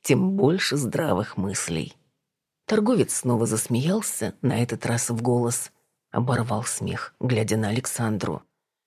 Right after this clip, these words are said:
«Деточка, нет, мне это не нравится. Ты на себя не похожа. Всё ещё думаешь об этих жуликах?» «И о них тоже», ответила художница.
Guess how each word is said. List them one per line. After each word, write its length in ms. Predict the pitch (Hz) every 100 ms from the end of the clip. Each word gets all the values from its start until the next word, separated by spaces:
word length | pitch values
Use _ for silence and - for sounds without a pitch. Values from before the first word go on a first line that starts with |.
| _ _ _ _
«Деточка, 800 | - 120 107 - - - - - - _ _ _
нет, 520 | 117 - - - - _
мне 240 | - 139
это 120 | 117 117
не 140 | 117
нравится. 640 | 110 101 80 - - 135 - _ _
Ты 120 | -
на 100 | 160
себя 320 | 151 - 123 107
не 120 | 101
похожа. 520 | 110 110 123 117 - - _ _ _
Всё 200 | - 208
ещё 220 | 196 -
думаешь 440 | 131 160 175 139 135
об 100 | 131
этих 220 | 151 131
жуликах?» 640 | 127 175 175 - 90 - _ _ _ _ _
«И 100 | -
о 100 | 160
них 240 | 143 139 -
тоже», 480 | 156 127 147 151 - _ _ _
ответила 480 | - - 107 - 113
художница. 800 | - 127 117 123 123 - -